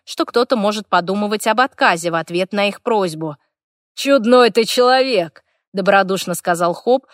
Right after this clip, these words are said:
утирая глаза. Ладно же, слушай. Не так давно представился наш отец, Фарад Орвельн, старый мошенник.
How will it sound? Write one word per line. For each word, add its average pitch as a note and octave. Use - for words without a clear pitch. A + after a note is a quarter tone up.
утирая F#3
глаза. F3
Ладно A3
же, F3
слушай. G#3
Не A3
так B3
давно A#3
представился G3+
наш G3+
отец, A3
Фарад A3+
Орвельн, E3+
старый A#3
мошенник. G#3